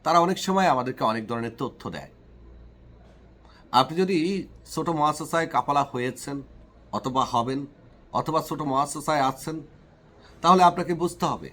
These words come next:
যে একশো রিয়াল মুক্তবালা আমেল কখন নামে, কোন শর্তে নামে, কিভাবে নামে।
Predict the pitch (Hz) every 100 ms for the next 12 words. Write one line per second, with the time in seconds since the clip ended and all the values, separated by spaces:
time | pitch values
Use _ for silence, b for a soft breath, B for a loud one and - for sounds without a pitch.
0 | - _ b 113 143 - 165 - 190 165
1 | 160 170 143 139 - 147 147 139 151 151
2 | - 175 196 160 123 117 73 - - -
3 | - - - - 180 190 196 170 156 -
4 | 131 104 76 - - - - - - 147
5 | 123 104 76 67